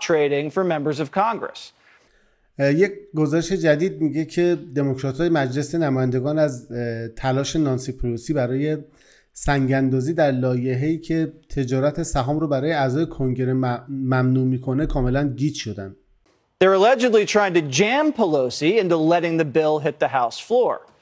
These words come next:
Speaker 1: But Nancy wants the bill dead.
Speaker 2: اونا ظاهراً تلاش کردن یه جورایی پلوسی بپیچونن تا بذارن لایحه به صحن مجلس راه پیدا کنه، اما پلوسی می‌خواسته که این لایحه همونجا در نطفه خفه بشه.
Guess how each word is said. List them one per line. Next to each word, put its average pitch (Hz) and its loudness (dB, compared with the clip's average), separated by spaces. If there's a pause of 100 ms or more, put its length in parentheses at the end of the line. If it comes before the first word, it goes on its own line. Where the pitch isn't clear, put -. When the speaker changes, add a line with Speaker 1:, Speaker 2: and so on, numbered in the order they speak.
(480)
Speaker 1:
But - -6
Nancy 247 0 (680)
wants 147 0
the 156 0 (100)
bill 143 2 (440)
dead. 131 -2 (360)
Speaker 2:
اونا 156 -2
ظاهراً 143 2
تلاش 160 0
کردن 156 2
یه 156 4
جورایی 143 0
پلوسی 135 -2
بپیچونن 143 -2
تا 127 -4
بذارن 143 -2
لایحه 127 0
به 139 0
صحن 135 -2
مجلس 127 -2
راه 165 2
پیدا 160 0
کنه، 160 0 (460)
اما 147 2 (300)
پلوسی 131 2
می‌خواسته 135 -2
که 147 -2
این 139 -2
لایحه 123 0
همونجا 131 0
در 123 0
نطفه 123 -4
خفه - -8
بشه. 92 -12